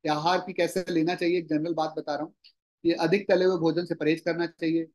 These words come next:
fiber अधिक लेना चाहिए, रेशे वाला जो खाना होता है वो लेना चाहिए, और खाने को तीन चार भागों में बांट देना चाहिए, और नियमित अं-,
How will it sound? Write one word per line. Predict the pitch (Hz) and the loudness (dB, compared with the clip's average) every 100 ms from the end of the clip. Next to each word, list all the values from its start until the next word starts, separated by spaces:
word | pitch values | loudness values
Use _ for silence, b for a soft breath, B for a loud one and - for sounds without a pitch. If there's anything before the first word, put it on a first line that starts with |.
| _ _ - | _ _ 0
fiber | 196 165 185 | 2 4 2
अधिक | 165 170 | 2 0
लेना | 165 165 | 0 -2
चाहिए, | 165 160 156 147 _ 151 _ _ - | 0 0 0 -4 _ -20 _ _ -8
रेशे | 147 151 175 | -6 -4 -2
वाला | 160 156 | 0 -2
जो | 151 | -2
खाना | 165 _ _ 147 147 | -6 _ _ -6 -4
होता | 151 - _ - | -4 -6 _ -4
है | |
वो | 151 | -2
लेना | 143 147 | -2 -4
चाहिए, | 143 175 | -2 -2
और | 208 | -4
खाने | - 170 190 | -2 -2 0
को | 233 254 - _ _ - | 0 -2 -4 _ _ -6
तीन | 202 208 | -4 0
चार | 226 220 | 2 2
भागों | 185 170 185 | 2 2 0
में | 190 | -2
बांट | 165 151 151 | 0 -2 0
देना | 170 175 | -2 -2
चाहिए, | 185 254 | -2 0
और | 254 | 0
नियमित | 190 202 226 220 | 0 -4 -6 -6
अं-, | 175 | -6